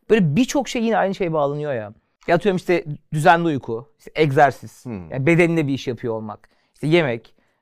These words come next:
Speaker 1: Mesela burada da şeyi söylüyorlar ekstra olarak, ekstra değil de doğayla iç içe olmak.
Speaker 2: Evet,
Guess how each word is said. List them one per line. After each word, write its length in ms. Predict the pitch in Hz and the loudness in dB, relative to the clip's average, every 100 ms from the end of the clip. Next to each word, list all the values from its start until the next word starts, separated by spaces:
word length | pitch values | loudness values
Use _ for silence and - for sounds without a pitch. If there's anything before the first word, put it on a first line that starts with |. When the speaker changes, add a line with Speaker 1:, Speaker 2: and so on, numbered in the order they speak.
| _ _ | _ _
Speaker 1:
Mesela 340 | 156 190 170 165 | -2 2 4 2
burada 180 | 180 185 | 0 0
da 60 | |
şeyi 200 | 185 175 | 0 -2
söylüyorlar 320 | - 143 120 | -2 -2 -2
ekstra 260 | 127 120 123 | -4 -8 -6
olarak, 280 | 113 110 - | -6 -8 -10
ekstra 340 | 139 - 127 139 | -12 -8 -8 -6
değil 200 | 165 139 | -6 -6
de 160 | 113 - _ _ _ - | -10 -14 _ _ _ 2
doğayla 300 | 160 170 185 | 8 8 8
iç 160 | 180 - | 2 -4
içe 140 | - | 0
olmak. 500 | 139 120 110 _ _ _ _ 104 | 0 -2 -10 _ _ _ _ -4
Speaker 2:
Evet, 240 | 101 | -4